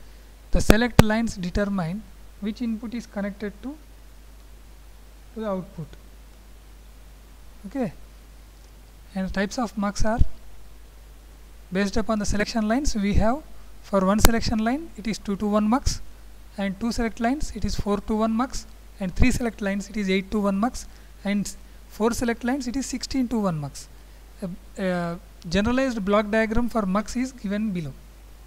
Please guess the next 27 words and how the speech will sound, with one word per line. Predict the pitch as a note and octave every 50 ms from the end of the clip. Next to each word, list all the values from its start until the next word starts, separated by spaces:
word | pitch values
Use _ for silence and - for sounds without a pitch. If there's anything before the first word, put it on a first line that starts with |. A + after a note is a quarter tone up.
| - - -
So | - - G3+
here | G3 E3+ G#3 A#3 B3 B3
you | A#3 A#3 A3
can | - A#3+ A3+
see, | G#3+ - - C#4+ C#4+ D4 D4 - - - - - - - - - - - - - - - - - - - - - - - - - - -
so | - - G#3 G3+ G3
number | F#3 F#3 G3+ G#3 A3 A3
of | A3+ G#3+ -
select | A3 G#3 G#3 - -
lines | A3+ A3 B3 C#4+ C4+ - -
are | G#3 G3+ G3+ F#3+
n, | F3 F3 G3 A#3 A#3 G#3 C#4 D#4+ - - - - - - - - - - - - - -
then | F#3 E3 F#3+ A3+ C#4 D#4+ D#4 - - - - - - - - - - -
inputs | G3+ A3 G#3+ - B3+ A#3+ G#3 -
are | A#3 A#3 B3 - -
given | G3+ F#3+ G3+ G#3 A3 A3+
as | B3+ C4 -
two | - - A3+ G#3+
power | F#3+ A3+ A3 G#3+ G3+
n, | F#3 E3+ D#3+ C3+ B2+ C#3 - - - - - - - - - - - - - - - - - -
and | - F#3+ A3 C4+ D4+
the | B3 G#3+
output | G3+ G3+ G3 G3+ - G#3 G#3+
is | A#3+ A3+
only | G#3+ G3+ G3 G#3+ A#3+
one. | G#3 E3 D3 C3 B2 C3 - - - - - - - - - - - - - - - - - - -
Okay, | - C#4 C#4 A#3